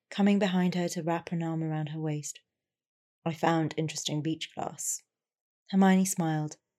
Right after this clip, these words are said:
leaning back against him. "Feeling less jumpy about this whole being married thing?" "I think so," Draco said quietly. "Thank you for being understanding about it."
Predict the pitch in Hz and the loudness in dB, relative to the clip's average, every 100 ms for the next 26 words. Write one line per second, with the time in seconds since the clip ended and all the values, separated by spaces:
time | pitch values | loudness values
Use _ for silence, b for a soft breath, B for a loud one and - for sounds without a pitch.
0 | _ 180 190 190 190 165 156 156 160 165 | _ 2 6 6 4 0 -4 -6 -4 -4
1 | - 156 151 - _ _ _ _ _ _ | -8 -8 -8 -10 _ _ _ _ _ _
2 | _ - 214 214 226 214 - 233 220 233 | _ -4 0 2 2 0 -2 -2 0 0
3 | 233 226 233 240 233 220 226 226 233 233 | 2 0 0 -2 0 2 2 2 -2 -2
4 | 233 - 294 320 - _ _ _ _ _ | -4 -4 -4 -4 -14 _ _ _ _ _
5 | _ _ _ 170 160 180 - - 90 - | _ _ _ -4 0 0 0 -2 -4 -6
6 | - _ _ _ _ - 175 170 156 165 | -18 _ _ _ _ 0 0 0 -2 -4
7 | - 170 160 - 156 156 _ _ _ _ | -2 0 0 0 -4 -6 _ _ _ _
8 | _ _ _ - 185 180 - 147 143 147 | _ _ _ 0 2 2 -2 -6 -2 0
9 | 147 131 147 - 156 131 101 107 135 - | 0 -2 -2 -4 -4 -4 -4 -4 -4 -4
10 | - | -10